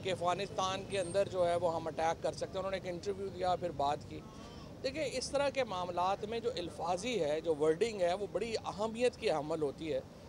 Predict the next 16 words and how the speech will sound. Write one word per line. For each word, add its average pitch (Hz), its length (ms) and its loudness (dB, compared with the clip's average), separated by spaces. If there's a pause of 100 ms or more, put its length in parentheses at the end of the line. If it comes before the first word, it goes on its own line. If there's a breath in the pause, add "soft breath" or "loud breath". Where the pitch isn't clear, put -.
(220 loud breath)
और 190 120 6
मैं 196 220 0
समझता 208 380 -2
हूँ 208 100 0
कि 208 480 -2
ये 208 100 2 (400)
एक, 190 160 -6
जिस 190 100 -6
तरीके 202 280 -4
से 208 120 -4
कल 202 360 2
रेजोल्यूशन 170 680 -2
आई 165 140 2
है, 175 260 2
पहले 247 440 4
आपने 226 580 6